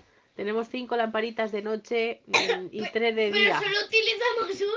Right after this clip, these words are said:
Speaker 2: una.
Speaker 1: Pero vamos a ver, solo utilizamos una. Es que hay veces que está, ayer estaba el oso, la lámpara de lava y la, la... y la lámpara del despertador,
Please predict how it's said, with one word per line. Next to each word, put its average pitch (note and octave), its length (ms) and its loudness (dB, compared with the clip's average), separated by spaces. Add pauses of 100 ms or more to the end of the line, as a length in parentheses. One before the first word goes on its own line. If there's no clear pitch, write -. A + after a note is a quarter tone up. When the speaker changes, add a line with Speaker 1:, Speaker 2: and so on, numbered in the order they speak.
Speaker 2:
una. C4 320 -2 (1300)
Speaker 1:
Pero F3 160 0
vamos G#3 200 0
a F#3 100 0
ver, G3 300 0
solo A3 220 -2
utilizamos A3 580 -4
una. G#3 300 -4
Es F#3 80 -8
que A3 80 -2
hay A3 40 0
veces A#3 200 -2
que A#3 80 -4
está, A#3 220 0
ayer G#3+ 220 0
estaba A3+ 360 0
el G#3 100 -2
oso, C4+ 320 -2
la C4 160 2
lámpara B3 320 -2
de A#3+ 140 -2
lava C#4+ 360 -2 (380)
y A3+ 120 -4
la, G#3 140 2
la... G3 240 -2
y G3 180 -2
la F#3+ 200 -2
lámpara A3 320 -4
del A#3 100 -4
despertador, F3 760 -8